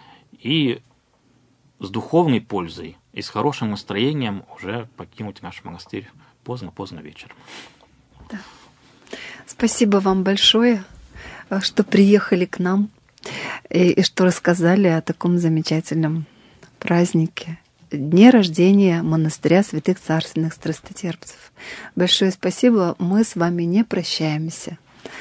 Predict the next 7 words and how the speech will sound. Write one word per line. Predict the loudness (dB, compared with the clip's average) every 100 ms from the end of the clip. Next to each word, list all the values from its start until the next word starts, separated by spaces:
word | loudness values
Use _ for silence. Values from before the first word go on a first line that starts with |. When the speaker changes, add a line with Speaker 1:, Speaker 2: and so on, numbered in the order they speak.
| -18 -10 2
Speaker 2:
а | 6 6 4
всех | 0 2 2
паломников | 0 0 2 2 2 -4 -4
приглашаем, | -2 0 0 0 0 2 0 -2 _ -8
э, | -6 -6 -6
в | 0
монастырь | 2 2 0 -2 -2 -2